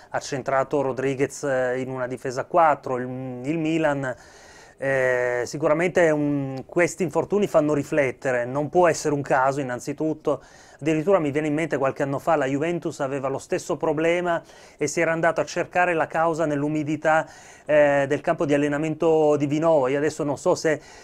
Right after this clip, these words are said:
eh, a Milanello siano cambiate le condizioni atmosferiche, però qualcosa sicuramente non va e credo possa essere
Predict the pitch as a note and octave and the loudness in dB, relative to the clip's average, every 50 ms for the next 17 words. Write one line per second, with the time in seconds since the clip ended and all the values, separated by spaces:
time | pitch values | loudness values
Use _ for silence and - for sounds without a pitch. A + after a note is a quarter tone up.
0 | - - _ - B2+ - - C3+ C#3+ D#3 E3 E3+ E3+ D#3 D3 D#3+ F3 F#3+ F#3+ F#3 | -20 -18 _ -12 -12 -6 -2 -2 0 2 2 4 4 4 4 4 4 4 4 4
1 | F3 C#3+ - F#3+ E3+ D3+ E3+ F3 - F3 D#3+ D#3 D3 E3+ F3+ F#3+ F3+ E3 D3 D#3+ | 2 2 2 2 2 2 2 0 2 2 2 2 2 2 2 4 2 2 2 -2
2 | D#3 D3+ C#3+ D3 C#3+ - F3 F3+ F3 F3 E3+ E3 D#3 D#3 D#3 C#3+ - E3+ F#3+ E3+ | -2 0 -2 -2 -2 0 0 0 0 0 -2 -2 0 0 0 0 2 0 -2 -2
3 | - - E3+ E3+ E3+ D#3+ D3+ C3+ C#3 A#2+ - D3 E3 D3+ D3 C3 B2 - - F3 | 0 0 0 2 2 2 2 0 -2 -2 0 0 2 2 2 2 0 2 2 2
4 | F3 D3+ D#3+ D#3 - - - - - _ - - D#3+ C#3 C#3+ D#3 D3+ D#3 F3+ F#3+ | 4 6 4 2 2 0 -12 -20 -20 _ -10 -8 -4 0 2 2 4 4 2 0
5 | - F#3 D#3 D3 C#3+ C#3 E3+ F3 F3+ D#3 C#3 - D3 D#3 E3 D#3+ D3+ - D#3 C#3+ | 0 2 2 2 2 4 4 4 4 2 0 -2 0 0 0 0 0 -2 -4 -4
6 | - - D#3 C#3+ - - D#3 C#3+ C#3 C#3+ C#3 _ | -2 -4 -4 -4 -2 -4 -2 -2 -2 -4 -4 _